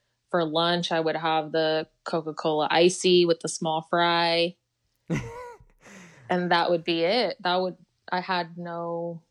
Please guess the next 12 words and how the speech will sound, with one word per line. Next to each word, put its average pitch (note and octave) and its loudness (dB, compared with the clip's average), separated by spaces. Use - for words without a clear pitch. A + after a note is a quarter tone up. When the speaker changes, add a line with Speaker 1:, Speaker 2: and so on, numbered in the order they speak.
Speaker 1:
my E3+ -2
body, E3+ 4
my G#3 2
body G3+ 2
was F#3 -4
pretty E3+ -4
much C#3+ -12
shutting D3 -6
down C#3 -4
at, B2+ -8
at C#3+ -4
one A#2+ -6